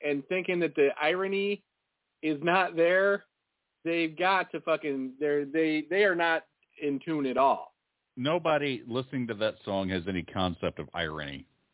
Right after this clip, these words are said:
Speaker 1: Or musical ability. Or
Speaker 2: Right, exactly.
Speaker 1: I put that in, that's like,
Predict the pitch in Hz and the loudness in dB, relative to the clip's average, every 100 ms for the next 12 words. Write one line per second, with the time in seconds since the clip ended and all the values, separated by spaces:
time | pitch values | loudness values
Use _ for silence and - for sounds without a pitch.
0 | _ _ - 170 190 180 202 180 156 135 | _ _ 0 4 4 4 2 2 -4 -6
1 | 147 131 123 _ _ 147 127 135 120 110 | -8 -8 -10 _ _ -18 -10 -6 -6 -8
2 | 107 107 143 117 101 - 98 92 95 80 | -10 -12 -6 -4 -4 -4 -10 -8 -6 -6
3 | - - _ _ _ _ _ _ _ _ | -10 -20 _ _ _ _ _ _ _ _
4 | _ _ - 226 339 294 247 220 240 254 | _ _ -6 -4 -2 -2 -2 -4 -6 -6
5 | 240 | -8